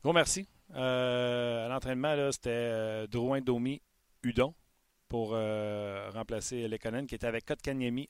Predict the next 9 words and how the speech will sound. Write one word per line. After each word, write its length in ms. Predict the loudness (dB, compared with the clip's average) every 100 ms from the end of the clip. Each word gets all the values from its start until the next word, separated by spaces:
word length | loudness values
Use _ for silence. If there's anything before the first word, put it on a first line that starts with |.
| -2
Armia. 420 | 0 0 -4 -10 -12 _ -20 -20 -20 -20 -20 _ -10
Et 260 | -8 -2
Shaw 520 | 0 2 4 2 0 -4
jouait 340 | -2 -2 -2
avec, 560 | -4 -4 -6 -6 -8 -6
euh, 880 | -4 -4 -6 -6 -8 -8 -10 -12 -14 -14 -14 -14 -16 -16 -18 -20 -20 -20 -20 -8
Tatar 380 | -6 0 2 0
et 80 | -2
Dano. 380 | -6 -6 -8